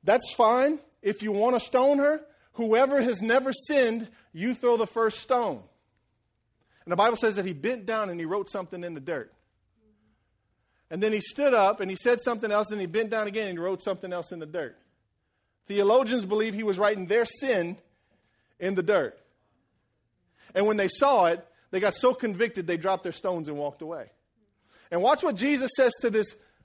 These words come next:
adulterer, this prostitute. Watch what he says to her. Backing up to, to verse ten, he says this, "Jesus stood up again and said to the woman, 'Where are your accusers?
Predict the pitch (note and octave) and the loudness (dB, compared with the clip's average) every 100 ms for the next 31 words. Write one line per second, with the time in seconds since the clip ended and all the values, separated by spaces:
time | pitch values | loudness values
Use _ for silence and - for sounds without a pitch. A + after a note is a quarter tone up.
0 | _ G3+ F#3+ A3+ A#3+ - F3+ D#3 E3+ F#3+ | _ 0 4 4 4 0 -2 -2 0 -2
1 | - - _ - A#3 A3 G3+ - F3 C#3+ | -2 -16 _ -2 0 0 -8 -8 -4 0
2 | A3+ D4+ C#4+ B3 B3 A3 - F3+ C3 A#2 | 0 -2 -6 -2 -2 -2 -6 -8 -6 -8
3 | A#2+ _ _ _ _ _ _ D#3 G#3 C#4 | -10 _ _ _ _ _ _ -2 0 0
4 | A3+ A3 G#3 - _ _ _ - - G#3 | 2 2 0 -8 _ _ _ -16 -8 -8
5 | G3 - F#3+ E3 G3+ - - A3 F3+ D#3+ | -8 -10 -6 -2 -2 -4 -4 -4 -4 0
6 | G#3 E3+ F3 B2 - _ _ _ _ C#3 | 0 0 -2 -4 -8 _ _ _ _ -8
7 | A3 C#4 - C#4 C4 B3 A#3 G3+ G3+ F#3 | -6 -4 -6 0 2 2 0 -2 -4 -4
8 | - F#3+ G3+ F3+ E3 E3 D3 C#3+ _ _ | -4 -4 -2 -2 -2 -4 -4 -8 _ _
9 | - C#3+ F#3+ G3 G#3 G#3 B3+ C4 D3+ G#2+ | -4 -2 0 0 -2 -2 -8 -8 -10 -14
10 | - | -20